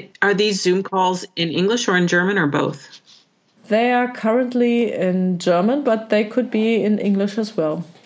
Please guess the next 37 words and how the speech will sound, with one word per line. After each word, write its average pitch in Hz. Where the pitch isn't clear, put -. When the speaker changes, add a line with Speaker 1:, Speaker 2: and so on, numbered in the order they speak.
Speaker 1:
It -
might 190
be -
interesting 185
for 175
you 175
to 170
try 165
it -
in 175
English. 165
Speaker 2:
Ah, 226
okay. 196
Well, 339
what, 254
what 311
else 415
are 294
you 311
interested 262
in? 185
I 202
discovered 233
one 220
project 247
that 180
didn't 202
work, 185
so 185
it 185
was 185
going 196
stop 202
and 185
go 196
for 185
three 196